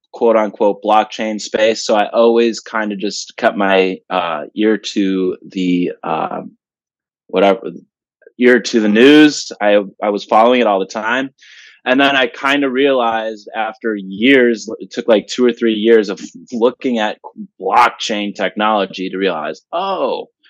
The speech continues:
it's Bitcoin. That's the one that matters." So, uh, starting in twenty nineteen, twenty twenty, just got way too deep in the rabbit hole. Uh, started doing the classic shilling Bitcoin to everyone that had a beat, heart, uh, heartbeat.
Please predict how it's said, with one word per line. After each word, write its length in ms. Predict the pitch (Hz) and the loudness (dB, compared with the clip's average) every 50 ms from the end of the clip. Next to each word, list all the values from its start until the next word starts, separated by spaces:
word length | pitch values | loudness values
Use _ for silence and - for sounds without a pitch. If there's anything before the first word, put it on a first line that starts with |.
| _ _ _ - | _ _ _ -4
it's 160 | 131 123 - | -4 -4 0
Bitcoin. 720 | - 190 190 202 190 - - 185 160 139 117 98 90 - - - 156 170 - _ - | 2 2 2 2 2 2 2 4 4 4 2 -2 -6 -10 -16 -20 -20 -20 -8 _ 2
That's 340 | 151 180 220 233 - - - | 4 4 6 4 4 4 4
the 80 | 175 | 4
one 240 | 156 135 131 123 120 | 6 6 4 2 2
that 200 | 120 113 104 101 | 0 -2 -4 -4
matters." 680 | 104 104 101 92 95 98 95 95 92 92 - - - - _ _ _ _ _ _ _ | -4 -4 -2 -2 -4 -4 -4 -4 -6 -8 -10 -14 -18 -18 _ _ _ _ _ _ _
So, 480 | - - - 139 131 131 127 127 127 127 | -4 2 4 4 6 6 6 4 4 2
uh, 560 | 78 98 117 117 120 117 113 113 113 113 110 | 0 -2 -2 -2 -2 -2 -2 -2 -4 -4 -6
starting 400 | - - - - 127 127 127 127 | -8 -10 -4 -2 -2 0 0 -2
in 80 | 123 120 | -6 -8
twenty 240 | - 123 120 117 | -8 -6 -6 -4
nineteen, 420 | 113 113 113 113 117 - 123 117 107 | -4 -4 -4 -6 -6 -8 -8 -8 -8
twenty 320 | - - 110 107 104 104 | -6 -6 -6 -6 -6 -6
twenty, 540 | 98 - 123 123 123 127 127 120 117 - - _ _ _ _ _ _ _ _ _ _ _ - | -4 -2 0 2 4 4 4 4 2 -2 -6 _ _ _ _ _ _ _ _ _ _ _ -16
just 140 | - 104 - | -14 -4 0
got 260 | 127 117 113 107 - - | 2 4 4 2 0 -4
way 560 | 120 117 113 117 143 143 143 147 143 143 135 | -8 -8 0 2 4 4 6 4 4 2 2
too 220 | 120 - - 131 120 | 0 -2 -4 -6 -4
deep 280 | 104 120 120 113 120 | -2 -2 -4 -4 -4
in 60 | 120 113 | -6 -4
the 80 | 107 | -2
rabbit 320 | 107 110 107 107 104 101 98 | 0 2 2 2 0 -2 -4
hole. 380 | 107 104 101 104 101 - _ _ _ _ _ _ _ _ | -4 -2 -2 -2 -4 -6 _ _ _ _ _ _ _ _
Uh, 320 | - 113 113 113 110 110 107 | 0 2 2 4 2 2 0
started 400 | - - - 117 117 117 110 101 - | -2 2 2 4 4 4 0 -2 -2
doing 260 | 117 120 117 113 113 | -2 0 0 0 -2
the 80 | 110 | -4
classic 540 | 101 - - 113 110 110 110 - - 110 - | -6 -4 0 0 2 2 0 -2 -6 -10 -10
shilling 500 | - - - - - 120 117 117 113 110 | -8 -8 -4 -2 0 2 2 2 0 2
Bitcoin 400 | 98 117 113 - - 117 113 110 | 2 0 0 0 -2 -6 -4 -2
to 160 | 107 104 - | -4 -4 -2
everyone 460 | 107 107 104 113 117 110 110 110 110 110 | -4 -4 -4 -4 -4 -4 -4 -4 -2 -2
that 240 | 104 101 95 - - | -4 -4 -6 -6 -4
had 140 | 104 101 98 | -4 -2 -2
a 80 | 95 87 - _ | -4 -6 -6 _
beat, 320 | 120 127 127 127 123 - | -2 -2 -2 -2 -6 -8
heart, 280 | - - 117 113 - - | -2 0 2 2 2 0
uh, 140 | 95 92 90 | -4 -6 -8
heartbeat. 600 | - - 131 135 139 - - 147 147 147 147 - | -4 0 0 0 2 2 4 4 4 4 4 0